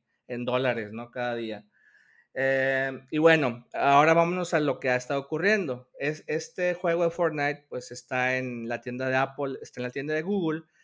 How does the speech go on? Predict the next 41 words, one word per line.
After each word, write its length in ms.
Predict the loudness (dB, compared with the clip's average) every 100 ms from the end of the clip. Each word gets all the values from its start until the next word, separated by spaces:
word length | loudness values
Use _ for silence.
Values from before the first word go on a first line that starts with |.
| _ -4
Ambas 380 | -2 0 -2
compañías 600 | -2 -4 -4 -4 -2 -4
tienen 220 | -2 -2 -2
una 240 | -6 -6
política 760 | -4 -4 -6 -10 -4 -4 -4 -12 _
que 100 | -6
dice, 680 | -4 -4 -4 -2 0 -2 -10 -10
eh, 260 | -8 -8
"Tú, 380 | -2 2 2 0 -4
juego 400 | 0 0 0 -4
que 160 | -8
quieres 240 | -4 -4 -6
estar 200 | -4 -4
en 120 | -4
mi 80 | -6
tienda, 440 | -2 -2 -2 -6
te, 80 | -8
me 120 | -10
tienes 280 | -8 -8 -8
que 120 | -2
dar 200 | 0 0
el 160 | -2 -4
treinta 380 | -4 -4 -6 -8
por 160 | -10
ciento 640 | -4 -4 -4 -4 -6 -6 _ _ _ _
de 220 | -8 -6
cualquier 560 | -4 -4 -4 -2 -4 -2
transacción 720 | -4 -4 -6 -8 -6 -6 -6
que 100 | -12
ocurra 640 | -2 0 2 0 -4 -6 -10
en 120 | -8
el 80 | -8
juego", 400 | -4 -2 -2 -6
¿no? 380 | -6 -8 -10 _ _ _ _ _ _
Esto 300 | -8 -2 0
quiere 180 | 2 0
decir 320 | 0 -2 -6
que 80 | -4
en 100 | -2
automático 800 | -2 -2 -2 -2 -4 -8 -2 2
Apple 520 | 2 0 -2 -2 -4